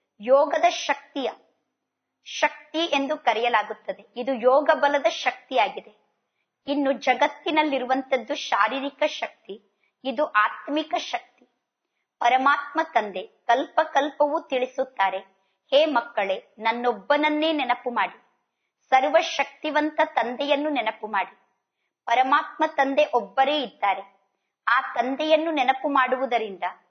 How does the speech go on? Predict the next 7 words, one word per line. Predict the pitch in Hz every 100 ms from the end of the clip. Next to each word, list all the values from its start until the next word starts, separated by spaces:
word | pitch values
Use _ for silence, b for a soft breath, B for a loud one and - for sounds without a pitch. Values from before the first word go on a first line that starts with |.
| -
ಆತ್ಮರಾದ | 214 - - 285 302 285 254 262
ನೀವು | 254 208 190 _ _ _ _ -
ಪವಿತ್ರರಾಗುತ್ತೀರಾ. | 254 311 - - 330 277 226 233 - 214 208 202 _ _ _ _ _ _ 254
ಇದು | 269
ಬಹಳ | 254 220 233 247 302 269
ಒಳ್ಳೆಯ | 233 254 294 320
ಮಾತಾಗಿದೆ, | 262 220 - 202 190 -